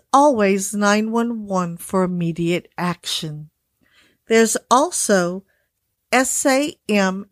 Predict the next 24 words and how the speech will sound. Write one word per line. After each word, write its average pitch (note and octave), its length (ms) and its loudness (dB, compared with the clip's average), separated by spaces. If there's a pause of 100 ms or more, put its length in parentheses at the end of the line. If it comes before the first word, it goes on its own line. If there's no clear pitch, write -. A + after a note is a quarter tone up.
H G3+ 320 -2 (160)
S G#3 240 -2 (160)
A's G3 400 2 (140)
National F#3+ 680 -4
Helpline F3 840 -4 (580)
at F#3 220 2
one G3 320 0
eight A#3+ 240 -2
hundred F#3 720 -4 (340)
six - 500 -4
six - 440 -4
two A3 400 0
help - 600 -2 (680)
or G#3 140 6
one G#3 340 2
eight B3 220 0
hundred G3 640 0 (180)
six - 480 -4
six - 420 -4
two F3+ 440 0 (400)
four C#4+ 400 2
three A3 420 -2
five F#3+ 480 0
seven. F3 720 -2